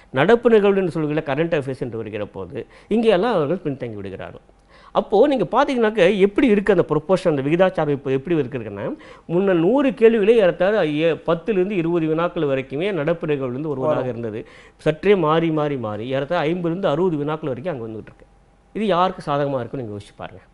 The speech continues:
Speaker 1: அப்போ கிராமப்புற இளைஞர்களுக்கும் முதல் தலைமுறை இளைஞர்களுக்கும் தமிழ் வழி கல்வி படித்தவர்களுக்கும் சாதகமான ஒரு சூழல் இப்போது இல்லை அப்படிங்கிறது தான் இருக்கு.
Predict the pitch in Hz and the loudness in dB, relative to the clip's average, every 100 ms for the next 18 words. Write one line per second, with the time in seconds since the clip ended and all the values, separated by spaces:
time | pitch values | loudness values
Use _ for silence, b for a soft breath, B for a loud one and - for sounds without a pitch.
0 | _ - - 220 180 403 B _ 127 139 | _ -8 -4 -2 -2 -4 B _ 2 4
1 | 247 294 285 262 214 202 190 143 135 101 | 6 4 4 6 6 4 2 2 0 0
2 | 196 269 151 247 285 226 185 160 147 123 | -2 -2 6 6 6 2 2 0 -2 -6
3 | 120 113 107 101 185 214 165 202 240 214 | -6 -8 -8 -8 -8 -2 2 2 2 2
4 | 175 151 143 123 117 123 120 117 240 240 | -2 -4 -6 -8 -8 -8 -6 -2 -2 -2
5 | 160 202 214 196 190 208 214 160 185 196 | -2 0 0 0 0 0 0 -2 2 2
6 | 214 165 160 135 185 202 156 - - 143 | 2 -2 -2 -2 0 0 -2 -6 -14 -8
7 | 143 170 160 123 120 | -6 -4 -4 -6 -10